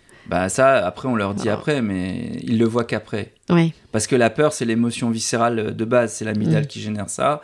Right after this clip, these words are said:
Speaker 1: Et, euh, quand ils sont dans, dans la peur, ils sont dans une espèce de, de phase un peu de réfractaire, hein,
Speaker 2: Ouais.
Speaker 1: où tout ce qui n'est pas lié à la peur, ça passe pas. Donc on peut les rassurer tant qu'on
Speaker 2: Oui,
Speaker 1: veut.
Speaker 2: oui, oui, il y a, et c'est pas le moment de rationaliser, quoi.
Speaker 1: Voilà,
Speaker 2: Il
Speaker 1: tant
Speaker 2: faut
Speaker 1: qu'ils ont
Speaker 2: gérer
Speaker 1: peur, ils
Speaker 2: le
Speaker 1: ont peur.
Speaker 2: Ouais.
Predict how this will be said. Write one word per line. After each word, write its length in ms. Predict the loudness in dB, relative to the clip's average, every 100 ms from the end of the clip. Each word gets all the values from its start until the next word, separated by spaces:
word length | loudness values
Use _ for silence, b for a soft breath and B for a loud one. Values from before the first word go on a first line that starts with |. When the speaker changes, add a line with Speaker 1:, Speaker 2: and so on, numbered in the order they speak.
| B B B -2
Speaker 1:
Et, 260 | 0 2
euh, 120 | 0
quand 260 | 0 -2 -2
ils 20 |
sont 140 | -2 0
dans, 260 | 0 -2
dans 240 | -2 -2 -2
la 120 | -2
peur, 240 | 0 0
ils 40 | -2
sont 140 | -2
dans 140 | -2
une 180 | 0 0
espèce 320 | 0 0 0
de, 240 | 4 2 2 B B B
de 160 | 2 2
phase 400 | 4 2 4 0
un 100 | -2
peu 220 | -4 -2
de 460 | 0 0 0 -2 -2
réfractaire, 720 | -2 -2 -2 -2 0 0 -4 0
hein, 60 | 4
Speaker 2:
Ouais. 200 | 4 0 B B
Speaker 1:
où 100 | -6
tout 160 | -2 -4
ce 80 | 0
qui 120 | 0
n'est 100 | 0
pas 160 | 0
lié 200 | 0 0
à 60 | 0
la 120 | -2
peur, 180 | -4 -4
ça 160 | -4 -4
passe 160 | -4
pas. 160 | -2 -2
Donc 160 | -2
on 60 | -4
peut 180 | -2 -2 -2 -4
les 180 | 0 2
rassurer 380 | 2 -2 -4 -2
tant 180 | 0
qu'on 140 | 4 6
Speaker 2:
Oui, 120 | 8
Speaker 1:
veut. 140 | 8
Speaker 2:
oui, 220 | 6 2 0
oui, 140 | 4
il 40 | 6
y 60 |
a, 220 | 6 4
et 40 | 2
c'est 120 | 2
pas 100 | 4
le 60 | 6
moment 160 | 4
de 60 | 4
rationaliser, 600 | 2 2 2 2 0 2
quoi. 120 | 4
Speaker 1:
Voilà, 140 | 4
Speaker 2:
Il 40 | 4
Speaker 1:
tant 120 | 4
Speaker 2:
faut 80 | 4
Speaker 1:
qu'ils 160 | 4
ont 140 | 2 4
Speaker 2:
gérer 140 | 4
Speaker 1:
peur, 120 | 6
ils 120 | 6 4
Speaker 2:
le 40 |
Speaker 1:
ont 120 | 4
peur. 340 | 4 4 2 0
Speaker 2:
Ouais. 220 | 4 4